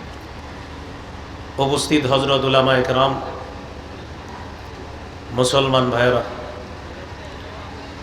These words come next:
আল্লাহ তাআলার দরবারে শুকরিয়া আদায় করছি, আল্লাহ আমাদেরকে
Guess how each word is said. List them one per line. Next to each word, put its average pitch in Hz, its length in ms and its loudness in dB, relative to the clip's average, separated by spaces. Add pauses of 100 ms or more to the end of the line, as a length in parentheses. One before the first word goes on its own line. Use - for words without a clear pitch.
(680)
আল্লাহ 143 380 6
তাআলার 156 320 8
দরবারে 147 400 8
শুকরিয়া 147 420 4
আদায় 131 160 4
করছি, 147 360 2
আল্লাহ 135 240 6
আমাদেরকে 131 600 4